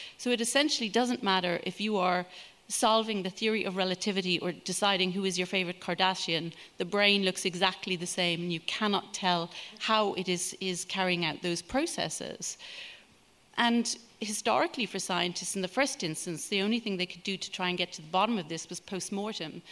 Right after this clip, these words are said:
But a post-mortem doesn't do anything but tell you about the structure of a brain. It says nothing about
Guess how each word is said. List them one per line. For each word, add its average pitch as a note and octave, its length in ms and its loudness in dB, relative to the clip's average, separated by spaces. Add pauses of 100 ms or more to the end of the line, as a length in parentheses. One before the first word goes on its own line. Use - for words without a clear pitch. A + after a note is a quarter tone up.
(300)
But A#3+ 80 2
a A#3 40 0
post-mortem A#3 800 2 (440)
doesn't A3 240 2
do G#3 120 -2
anything G#3 440 0
but F3+ 180 -6
tell G3 420 2
you F#3+ 340 -2
about F#3 240 0
the F3 60 -6
structure - 640 -4
of E3 120 -10
a E3+ 40 -8
brain. E3 460 -10
It - 140 -12
says F#3+ 180 -4
nothing A3+ 320 -2
about E3+ 320 2